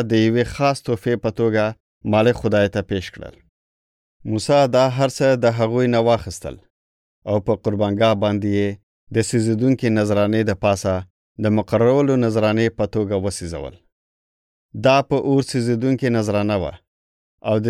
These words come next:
دې بوی په مالک خدای ښه ولګېدو. بیا موسی هغه سینه واخیستله او مالک خدای ته یې د یوې خاص تحفې په توګه پیش کړه. دا د موسی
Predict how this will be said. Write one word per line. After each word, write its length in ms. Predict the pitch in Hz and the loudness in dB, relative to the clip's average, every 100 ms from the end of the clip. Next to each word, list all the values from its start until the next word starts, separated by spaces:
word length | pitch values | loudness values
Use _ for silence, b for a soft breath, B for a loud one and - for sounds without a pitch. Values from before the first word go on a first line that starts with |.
| 113 | 2
دې 100 | 131 117 | 2 2
بوی 160 | 131 127 | 0 0
په 60 | 127 113 | 0 0
مالک 240 | 110 120 | 2 0
خدای 300 | - 117 110 113 | -2 0 2 0
ښه 140 | - 123 | -2 -2
ولګېدو. 460 | 98 85 78 65 - _ _ _ _ _ _ _ | 0 -4 -8 -12 -18 _ _ _ _ _ _ _
بیا 220 | 101 120 123 | 0 2 4
موسی 340 | 123 113 127 127 117 | 2 2 2 2 0
هغه 240 | 127 127 | 0 0
سینه 280 | - 117 120 | -2 -2 2
واخیستله 600 | 117 117 117 - 110 107 - _ _ _ | 2 0 -4 -4 -2 -2 -4 _ _ _
او 80 | 110 | -2
مالک 420 | 107 107 110 113 113 | 2 2 2 0 -2
خدای 320 | - 110 107 | -2 0 0
ته 120 | - | 0
یې 160 | 104 104 - _ _ | -2 -2 -8 _ _
د 20 | 107 104 | 0 2
یوې 180 | 107 110 | 2 -2
خاص 260 | - 143 139 - | -2 0 0 -2
تحفې 340 | 120 - 117 - | -6 -2 -4 -4
په 60 | 104 | -6
توګه 300 | 107 101 95 | -4 -2 -4
پیش 160 | 98 90 - | -4 -8 -10
کړه. 180 | 71 - _ _ _ _ _ - | -18 -18 _ _ _ _ _ -6
دا 200 | 107 117 | 2 2
د 80 | 120 120 | 4 2
موسی 280 | 117 - 117 | 2 0 0